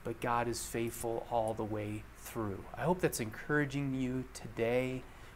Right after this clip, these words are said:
Would you remember that God is faithful? He's present with you today, no matter what you're going through,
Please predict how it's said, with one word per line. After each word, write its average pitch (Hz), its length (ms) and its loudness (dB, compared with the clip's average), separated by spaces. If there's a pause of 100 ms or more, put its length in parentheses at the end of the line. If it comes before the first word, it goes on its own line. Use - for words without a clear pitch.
(120)
Would 120 140 -2
you 123 80 0
remember 127 720 4
that 113 220 -2
God 123 240 6
is 135 180 0
faithful? 117 640 0 (360)
He's 107 180 -4
present 131 460 2
with 131 160 -2
you 139 80 -2
today, 123 300 2
no 120 100 0
matter 110 200 2
what 104 220 4
you're 131 120 0
going 113 300 2
through, 113 400 0